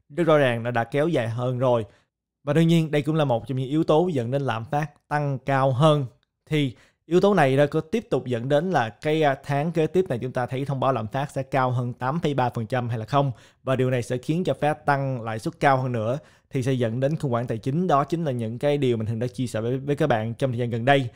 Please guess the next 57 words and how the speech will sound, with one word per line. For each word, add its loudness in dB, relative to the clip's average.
Nhưng -2
mà 2
chúng -2
ta 6
thấy 2
được 4
là 4
một 2
cái 0
thị 2
trường -2
khác 0
đó, 4
tuy 8
là 0
vẫn -4
chưa 4
có 2
cái 2
sự -4
ảnh -4
hưởng -4
lớn, 4
đó -4
chính 0
là 4
cái, 2
à, 4
thị -4
trường 2
liên -2
quan 2
đến -2
bất -2
động -2
sản -10
của -4
Hoa -2
Kỳ. 0
Thì -4
thông 0
báo 4
mới 4
nhất 2
đó, 4
tháng 0
tư 4
đã -2
có. 2
Thì -6
trong 2
tháng 2
tư 8
này 2
chúng -4
ta 4
thấy 0